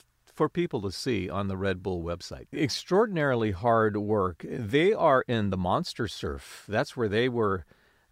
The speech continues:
uh, tasked with going to, Jaws on Maui, and also the big spots on Oahu where the winter swells come in. And sometimes they're in the water, treading water,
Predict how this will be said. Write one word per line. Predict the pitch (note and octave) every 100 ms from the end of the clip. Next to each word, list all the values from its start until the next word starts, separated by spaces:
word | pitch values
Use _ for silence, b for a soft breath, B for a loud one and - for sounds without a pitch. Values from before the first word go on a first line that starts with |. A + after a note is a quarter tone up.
| -
uh, | F#2 F2 - -
tasked | - B2+ B2 B2 -
with | G#2+ G#2 F#2
going | A2 A2+ B2+
to, | A#2+ A2 F2+ F2+ G#2+ -
Jaws | E2+ G#2 F#2+ F#2+ A2+ A#2 - -
on | G#2+ G2
Maui, | F#2 F#2+ G#2+ B2 _ _ _ - -
and | F#2+
also | D#2+ G#2 A2 - A#2+ G#2+
the | F#2 F#2+ E2+ _
big | D#3 D#3 A#2
spots | - - A2 G2 -
on | G2+
Oahu | G2 G2+ G#2 G#2
where | G#2+ G#2
the | F#2+
winter | F#2 G2+ G#2
swells | - A#2 G#2+ G2 F#2 - - b b b _
come | B2+ G2+
in. | A2 A#2+ G#2+ G2 b b b
And | C3+ B2
sometimes | - E3 A3 - F3 D#3+ B2+
they're | G#2+ A#2+
in | B2 D3+
the | F3
water, | B2 A2 G2+
treading | F#2 - C#3 F#3 C#3
water, | F#2+ D2+ D2+ -